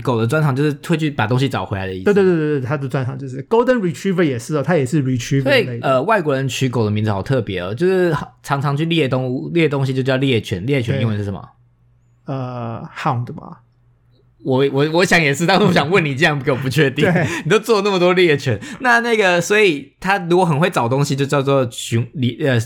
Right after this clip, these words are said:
Speaker 1: 那个 retriever，
Speaker 2: Retriever，
Speaker 1: 好酷哦。
Speaker 2: 对，对啊，所以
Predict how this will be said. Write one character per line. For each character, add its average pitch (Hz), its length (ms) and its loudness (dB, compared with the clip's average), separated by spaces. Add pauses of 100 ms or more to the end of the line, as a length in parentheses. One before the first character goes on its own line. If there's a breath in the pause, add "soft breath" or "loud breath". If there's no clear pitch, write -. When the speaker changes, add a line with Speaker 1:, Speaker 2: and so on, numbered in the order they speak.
Speaker 1:
那 147 80 0
个 135 260 2
retriever， 139 400 2
Speaker 2:
Retriever， 107 220 -2
Speaker 1:
好 104 160 -4
酷 131 360 0
哦。 - 240 -10
Speaker 2:
对， 131 120 -2
对 - 20 -2
啊， 98 180 -6 (240 soft breath)
所 254 160 -2
以 226 240 -2